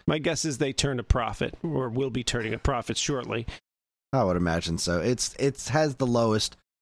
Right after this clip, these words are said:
Speaker 2: opening of any Marvel movie. I'm like, okay, well,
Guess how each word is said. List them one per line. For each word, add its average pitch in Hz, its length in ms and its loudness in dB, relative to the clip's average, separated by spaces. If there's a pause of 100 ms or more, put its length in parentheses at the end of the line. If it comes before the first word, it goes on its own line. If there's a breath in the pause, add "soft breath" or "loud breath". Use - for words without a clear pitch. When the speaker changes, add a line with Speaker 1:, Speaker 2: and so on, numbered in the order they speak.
(100)
Speaker 2:
opening 87 480 2
of 82 140 0
any 87 200 2
Marvel 67 380 -2
movie. 57 400 -14 (100)
I'm 95 80 -2
like, 82 300 -2
okay, 76 440 -2 (160)
well, 82 320 0